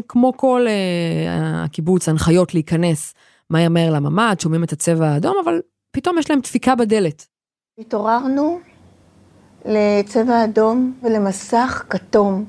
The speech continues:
Speaker 2: ומהרגע הראשון אני אומרת לעדי, "עדי, תסתכל על המסך,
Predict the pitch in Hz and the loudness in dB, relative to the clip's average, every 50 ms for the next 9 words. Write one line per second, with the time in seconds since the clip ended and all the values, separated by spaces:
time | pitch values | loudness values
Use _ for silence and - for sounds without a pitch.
0 | - - - - - - - - - - - 190 196 214 208 196 190 202 220 220 | -12 -20 -20 -20 -20 -20 -20 -20 -20 -12 -4 0 2 4 4 4 4 4 4 4
1 | 233 240 247 233 233 240 226 220 220 226 226 220 214 214 214 214 220 - 233 208 | 4 2 0 0 0 -2 0 0 0 0 0 0 0 0 0 0 0 0 0 0
2 | 202 196 196 214 220 208 - 202 190 214 254 262 262 285 - - 233 226 - 254 | 2 0 0 0 0 0 2 0 2 2 2 2 0 -4 -2 -2 -4 0 2 2
3 | 240 254 254 269 262 247 247 226 233 - - 247 262 277 247 - - - | 4 4 4 2 2 2 0 0 -4 -4 -2 0 0 0 -2 -6 -10 -12